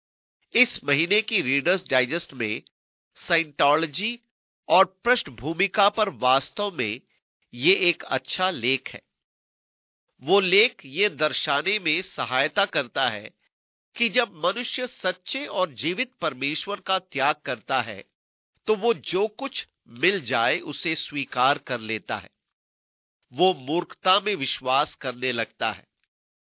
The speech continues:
वो व्यर्थ की बातों में विश्वास करने लगता है। वो सृष्टिकर्ता से बढ़कर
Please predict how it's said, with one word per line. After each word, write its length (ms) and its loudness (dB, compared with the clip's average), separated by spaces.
वो 180 2
व्यर्थ 440 0
की 200 -4
बातों 460 0
में 140 -2
विश्वास 640 -2
करने 380 -4
लगता 400 -2
है। 180 -12
वो 160 4
सृष्टिकर्ता 1040 -2
से 260 -2
बढ़कर 640 -2